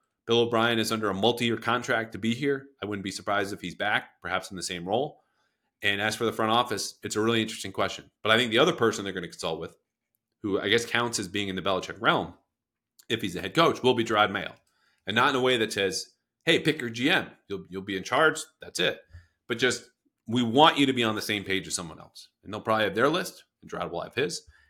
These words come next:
And if that's the way they go, moving forward with him as the head coach, you know, where the overlap is there, the Venn diagram is gonna be very interesting. And honestly, probably the most interesting question we have right now. But again, that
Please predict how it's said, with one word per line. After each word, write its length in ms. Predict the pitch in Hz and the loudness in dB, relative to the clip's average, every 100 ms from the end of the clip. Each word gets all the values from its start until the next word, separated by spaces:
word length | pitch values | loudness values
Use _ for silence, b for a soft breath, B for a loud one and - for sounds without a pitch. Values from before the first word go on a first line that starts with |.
| b | b
And 100 | 101 | -6
if 60 | 98 | 2
that's 220 | 117 135 | 6 6
the 80 | 202 | 4
way 120 | 123 | 2
they 140 | 113 113 | 2 2
go, 380 | 143 143 95 95 | 2 2 -2 -10
moving 220 | 101 101 | -10 -6
forward 260 | 113 113 | 0 2
with 120 | 92 113 | 0 -4
him 120 | 110 | -4
as 80 | 90 | -4
the 80 | |
head 180 | 92 87 | -8 -8
coach, 320 | - 139 87 - b b b b b | -4 -4 -4 -14 b b b b b
you 80 | 113 | -2
know, 260 | 104 92 - | -2 -2 -6
where 640 | 90 104 131 135 123 113 - _ _ _ _ _ _ | -8 2 6 6 4 -2 -12 _ _ _ _ _ _
the 140 | 110 117 | -6 6
overlap 520 | 147 170 127 101 - | 8 8 6 6 4
is 180 | 98 85 | 0 0
there, 380 | 90 85 87 - | -2 -2 -6 -10
the 100 | 107 | -4
Venn 140 | 104 98 | -2 4
diagram 420 | 110 143 117 92 | 6 6 4 -4
is 80 | 90 | -4
gonna 160 | 98 | -6
be 60 | 90 | -2
very 240 | 101 98 | 0 0
interesting. 400 | 90 85 80 80 _ | 0 -8 -14 -20 _
And 100 | 117 | 2
honestly, 520 | 135 208 - 95 85 _ - | 4 4 2 -2 -6 _ 0
probably 280 | 131 135 | 2 2
the 80 | 113 | 0
most 200 | 101 101 | 0 -4
interesting 360 | 104 101 92 95 | -8 -10 -12 -6
question 320 | 107 101 101 | -2 -2 -2
we 80 | 90 | -6
have 160 | 85 | -4
right 160 | 87 90 | -4 0
now. 360 | 139 113 87 - | 2 2 0 -4
But 80 | 101 | -2
again, 240 | 113 117 | 2 2
that 160 | 98 107 | 0 -4